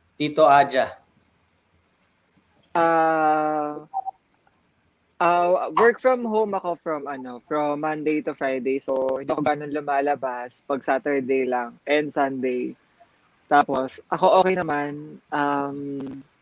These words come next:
Speaker 2: okay naman in general. Walang, wala namang, ano, wala namang something na, something na nangyayari sa buhay. So, medyo ano lang.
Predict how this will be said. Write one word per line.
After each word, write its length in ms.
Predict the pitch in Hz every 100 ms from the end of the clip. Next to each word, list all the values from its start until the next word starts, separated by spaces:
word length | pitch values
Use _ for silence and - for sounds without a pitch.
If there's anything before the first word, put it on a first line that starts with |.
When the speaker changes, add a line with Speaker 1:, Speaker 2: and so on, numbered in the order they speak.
| _ _ _ _
Speaker 2:
okay 320 | 190 196 254
naman 240 | 247 208 196
in 240 | 214 190
general. 720 | 180 180 180 165 143 139 147
Walang, 400 | 143 170 175 175 175 170 170 165 -
wala 320 | 170 160 156
namang, 320 | 156 156 156 147
ano, 80 | 143
wala 160 | 156 156
namang 240 | 156 156
something 560 | 160 147 147 - 147 143
na, 160 | 131 - _ _ _ _ - _ -
something 640 | 165 156 156 165 156 156 151 151 147 151 139 - _ _ _ _
na 80 | 160
nangyayari 560 | 165 165 160 156 151 147
sa 100 | 147
buhay. 460 | 131 131 123 131 -
So, 320 | 147 147 127 -
medyo 320 | 147 147 135 135
ano 160 | 131
lang. 100 | -